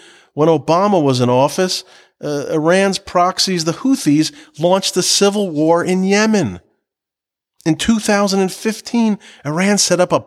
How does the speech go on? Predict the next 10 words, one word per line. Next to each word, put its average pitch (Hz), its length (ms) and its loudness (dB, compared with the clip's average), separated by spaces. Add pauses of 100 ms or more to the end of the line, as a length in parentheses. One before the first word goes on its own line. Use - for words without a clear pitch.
(100)
bomb 190 260 2
factory 143 580 0
in 143 120 0
Bahrain 165 680 2 (220)
where 160 140 0
it 139 60 -2
was 160 120 0
planning 156 560 0
terrorist 151 580 -2
attacks. - 640 -6